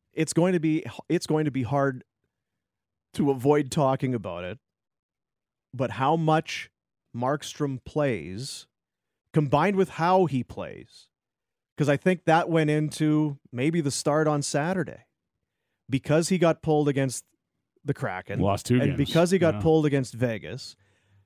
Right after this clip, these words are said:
Speaker 1: it was, it was probably a planned start. They have these things mapped out. He and, uh, Daryl and, and the co-, the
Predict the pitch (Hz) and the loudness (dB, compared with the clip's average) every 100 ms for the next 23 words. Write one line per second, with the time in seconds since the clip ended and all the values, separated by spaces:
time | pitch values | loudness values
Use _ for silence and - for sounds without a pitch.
0 | _ - 247 226 - _ - 302 - 170 | _ -6 -2 -2 -4 _ -4 -2 0 0
1 | 147 139 131 165 160 156 - 214 254 240 | 2 0 0 2 4 2 2 2 4 0
2 | _ _ - 202 185 185 165 170 170 170 | _ _ -6 0 2 2 2 -2 0 -2
3 | 143 160 160 - 170 175 170 175 175 165 | 0 2 2 4 2 4 2 4 4 2
4 | 160 156 160 143 160 160 156 151 147 147 | 2 2 2 2 4 4 2 0 -2 -2
5 | 139 156 156 - 135 | -2 -2 -2 -6 -8